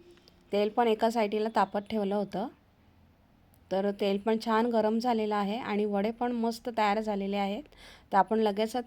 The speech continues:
तळायला घेऊया. तेल बघा चांगलं गरम झालेलं आहे. मी एक छोटंसं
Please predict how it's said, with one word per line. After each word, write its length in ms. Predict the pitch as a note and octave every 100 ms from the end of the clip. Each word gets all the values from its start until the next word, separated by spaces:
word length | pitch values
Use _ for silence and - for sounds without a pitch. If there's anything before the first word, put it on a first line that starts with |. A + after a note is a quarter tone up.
| -
तळायला 400 | A3+ G#3+ A3 A#3
घेऊया. 340 | A3+ A3+ B3+ - _ _ _ _ _ _ _ _ _ _ _ _ _ _ _ - - _ _ _ -
तेल 160 | A#3
बघा 240 | C4+ C#4+ C#4+
चांगलं 400 | C#4+ B3+ B3 B3+
गरम 260 | A#3 A3+
झालेलं 380 | B3 A#3+ A3+ G#3+
आहे. 280 | G#3 G3 A#3+
मी 220 | A#3+ G#3 G3+
एक 160 | G#3+ -
छोटंसं 680 | A3+ A3+ - B3+ B3 A#3+